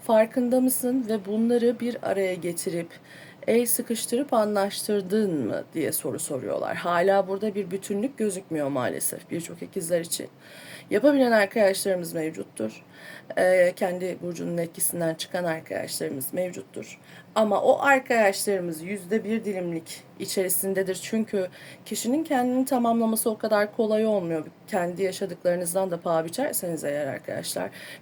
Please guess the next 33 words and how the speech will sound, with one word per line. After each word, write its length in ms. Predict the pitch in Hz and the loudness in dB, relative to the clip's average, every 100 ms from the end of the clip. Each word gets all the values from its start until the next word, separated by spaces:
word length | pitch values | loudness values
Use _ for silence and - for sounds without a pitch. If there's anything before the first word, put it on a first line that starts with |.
| - | 2
biraz 220 | 262 233 | 4 4
zorlu 380 | 208 208 202 175 | 4 4 4 -2
bir 160 | 170 | -4
yol. 220 | - 156 - - - - - | -4 -6 -8 -16 -20 -12 0
Ee, 440 | 180 180 175 170 175 | 6 6 8 4 2
söylerken 640 | - 254 233 202 208 180 | 6 8 8 6 4 -2
kolay 340 | 185 202 190 208 | 0 2 2 0
söyleniyor 480 | - 202 190 190 | 0 0 0 0
ama 160 | 175 170 | 0 2
yaparken 600 | 170 180 202 185 202 185 185 | 2 2 0 0 -2 -2 -4
açıkçası 680 | - 175 - - 175 - 185 | -8 -8 -8 -4 -2 -2 -4
çok 200 | - 175 | -4 -8
zorlandığınız, 960 | 170 165 170 170 160 165 165 165 - - - - | 0 2 2 0 -2 -2 -2 -2 -4 -8 -10 -2
zorlandığımız 840 | 156 156 156 156 165 175 254 262 | 2 2 2 -2 -4 -2 -2 -2
bir 120 | 156 | -6
yol 220 | 123 127 | -4 -6
olabiliyor. 680 | 143 156 143 147 151 175 302 - - - - - | -4 -4 -4 -6 -8 -6 -8 -10 -16 -16 -12 2
Ee, 220 | 185 185 | 6 6
kolaylıkla 1000 | 185 233 233 226 233 247 262 - 202 160 | 4 4 6 6 6 2 2 0 2 2
olsun 540 | - 156 160 - 170 156 | 2 0 0 -2 -4 -6
terimini 360 | - 165 160 160 | -6 -6 -4 -6
mutlaka 600 | 165 - - 170 160 160 | -8 -6 -6 0 0 2
bolca 300 | 170 170 175 - | 0 0 -8 -6
kullanın 300 | 180 175 175 | -2 -2 0
ama 300 | 220 220 196 | 2 2 0
burada 300 | 220 196 180 | -4 -4 -2
dengeye 360 | 185 196 226 | -4 -2 -2
gelmesi 520 | 202 180 170 170 - | 0 0 0 0 -2
gerektiğine 540 | - 175 165 - 180 170 | 0 -2 -4 -4 -4 0
dair 340 | 165 185 254 | 0 0 -2
bilgi 220 | 185 160 | -4 -2
verdi. 260 | 160 143 139 | 0 0 -4
Çünkü 480 | - - 320 - 139 | -6 -4 -4 -4 -6